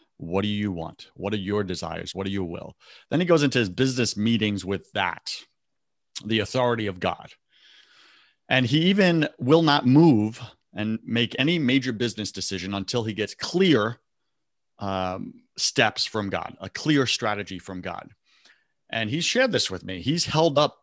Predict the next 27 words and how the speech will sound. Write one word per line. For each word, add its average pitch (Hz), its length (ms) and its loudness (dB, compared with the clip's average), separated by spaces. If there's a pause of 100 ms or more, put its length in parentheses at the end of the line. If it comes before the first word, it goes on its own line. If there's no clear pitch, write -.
projects 139 520 0
that 107 120 -4
the - 80 -12
company 123 360 -4
has 98 120 -8
been 98 160 -10
working 98 300 -8
on. 90 180 -8
He's 92 220 -10
held 180 160 0
it 123 80 -2
up 113 160 0
for 104 100 -6
months 95 420 -4
because 95 320 -8
he's, 85 200 -10 (260)
he 113 140 -4
was 95 180 -4
waiting 113 300 -2
for 101 100 -8
months 107 320 -4
for 95 340 -8 (200)
a - 40 -14
clear 123 320 -2
answer 104 260 -6
from 95 200 -10
God. 87 180 -10